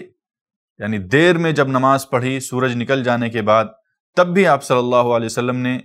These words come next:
فجر سے پہلے دو رکعتیں ادا کیں،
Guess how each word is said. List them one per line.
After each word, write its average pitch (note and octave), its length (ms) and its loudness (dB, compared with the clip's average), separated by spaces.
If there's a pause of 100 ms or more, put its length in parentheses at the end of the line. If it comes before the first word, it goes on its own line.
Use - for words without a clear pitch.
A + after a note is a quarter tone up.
(500)
فجر D3 300 0
سے B2+ 200 -4
پہلے B2 520 -4 (380)
دو E3+ 260 2
رکعتیں B2+ 500 -2 (240)
ادا C3 260 2
کیں، C#3 280 -8